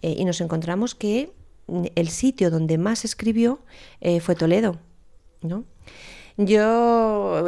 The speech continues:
ahí escribió, por ejemplo, el libro de la vida, el comienzo de Camino de Perfección, eh, las constituciones, eh, que se las había mandado y las co-, las hizo en este momento que estamos hablando, se las había em-,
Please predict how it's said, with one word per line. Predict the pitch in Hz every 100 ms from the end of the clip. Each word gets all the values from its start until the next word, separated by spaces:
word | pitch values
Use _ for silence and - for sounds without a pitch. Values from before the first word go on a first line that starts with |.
| -
ahí | 202
escribió, | 202 - 208 214
por | 196
ejemplo, | 196 220 196
el | 170
libro | 170 170
de | 175
la | 180 208
vida, | 277 277 320 349 - -
el | 156 160
comienzo | 165 165 180 165 180
de | 156 156 151 151 151
Camino | 160 165 165 165
de | 165
Perfección, | 170 202 190 285 349 392 - - - - - -
eh, | 160 143
las | 143 156
constituciones, | - 151 151 160 - 196 190 277 359 - - - -
eh, | 165 160 151 -
que | 147 147 147
se | -
las | 165 160
había | 160 156 165 156
mandado | 156 156 180 170
y | 143
las | 147 -
co-, | -
las | - 147 -
hizo | 165 156
en |
este | 160 165
momento | 151 156 160 156
que |
estamos | 160 147 160 160
hablando, | 165 185 160 - - - -
se | -
las | 165 165
había | 156 165 160
em-, | 160 151